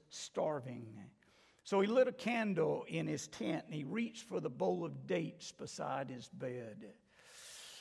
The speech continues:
As he bit into the first date, he saw a worm. So he threw the date, spit the date out, and threw it away. He bit into a second date, found another worm,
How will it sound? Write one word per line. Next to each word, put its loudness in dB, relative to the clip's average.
As 6
he 4
bit 4
into 2
the -2
first 0
date, 2
he 0
saw 4
a 2
worm. 0
So 4
he 4
threw 6
the 4
date, 4
spit 4
the -2
date 2
out, 4
and -8
threw 2
it 0
away. 0
He 6
bit 6
into 2
a 4
second 0
date, 2
found 4
another 8
worm, 4